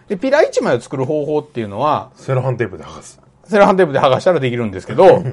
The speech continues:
Speaker 2: <laughs>
Speaker 1: セロハンテープで剥がすと今度セロハンテープからどうやって剥がすねんってなるから。
Speaker 2: あ、まあ、はいはい。
Speaker 1: ってなるから、まあ、あれを、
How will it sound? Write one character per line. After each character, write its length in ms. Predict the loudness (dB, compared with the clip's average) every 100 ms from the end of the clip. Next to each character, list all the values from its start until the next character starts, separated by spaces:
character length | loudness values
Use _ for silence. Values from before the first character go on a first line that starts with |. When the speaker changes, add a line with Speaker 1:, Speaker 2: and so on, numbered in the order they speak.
| -10
Speaker 2:
<laughs> 260 | _ -10 0
Speaker 1:
セ 100 | 2
ロ 60 |
ハ 60 | 4
ン 20 |
テ 60 | 2
ー 20 |
プ 60 | 2
で 80 |
剥 80 | 2
が 80 | 2
す 40 |
と 80 | 0
今 100 | -4
度 60 | -2
セ 120 | 0
ロ 100 | 2
ハ 80 | 2
ン 60 |
テ 80 | 2
ー 20 |
プ 60 | 2
か 60 | 2
ら 60 |
ど 40 | 2
う 20 |
や 40 | 0
っ 20 |
て 60 |
剥 80 | 0
が 100 | -4
す 60 | -6
ね 60 |
ん 40 | -10
っ 20 |
て 80 | -10
な 80 | -6
る 40 |
か 40 |
ら。 60 | -4
Speaker 2:
あ、 80 | -2
ま 80 | -2 -4 -6
あ、 40 |
は 60 | -14
い 40 |
は 120 | -14
い。 40 | -20
Speaker 1:
っ 420 | _ _ _ -8
て 100 | -4
な 160 | -2
る 100 | -2
か 120 | 0 2
ら、 240 | 2 0
ま 280 | 0 0 2
あ、 40 |
あ 40 | 6
れ 140 | 6
を、 300 | 6 2 -2